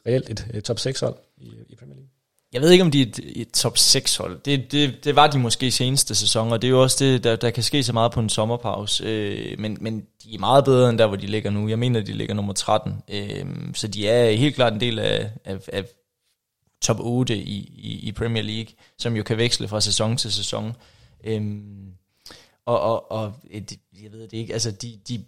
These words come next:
Speaker 2: de bør være en seriøs konkurrent til top seks, men jeg ser det ikke som en katastrofe, hvis de ikke ender i top seks, så det er ikke på den måde en, en, en, en magtfaktor i engelsk fodbold, ligesom vi er i, i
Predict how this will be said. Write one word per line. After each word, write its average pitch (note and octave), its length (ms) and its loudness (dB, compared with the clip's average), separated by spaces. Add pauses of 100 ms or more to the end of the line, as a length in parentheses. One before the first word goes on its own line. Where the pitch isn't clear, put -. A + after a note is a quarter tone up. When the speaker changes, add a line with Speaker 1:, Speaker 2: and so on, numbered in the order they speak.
Speaker 2:
de - 80 -4
bør C3 180 10
være E3 100 12
en C3 80 8
seriøs C#3+ 280 6
konkurrent A2+ 500 2
til G#2+ 120 -4
top G2+ 200 -2
seks, A#2+ 280 0
men G#2+ 100 -2
jeg G#2 100 0
ser C3+ 140 8
det C3 80 8
ikke C3 120 6
som A#2+ 140 2
en G#2 80 -4
katastrofe, A#2+ 720 0
hvis G#2 200 -2
de - 200 -8
ikke C3 320 0
ender F2+ 340 -4
i - 80 -12
top - 240 -6
seks, F#2+ 300 -4
så G#2+ 120 -4
det G#2 120 -4
er A#2 40 0
ikke B2 120 -6
på B2+ 80 -8
den A#2+ 220 0
måde G#2+ 340 -2
en, G2+ 200 -6
en, G#2 280 -6
en, G2+ 380 -8
en G#2 180 -2
magtfaktor G2+ 560 0
i G#2 140 -4
engelsk G#2+ 280 -4
fodbold, G#2+ 400 -4
ligesom G#2 320 -2
vi G2 160 -4
er G2 80 -2
i, G2 140 -4
i F2+ 420 -10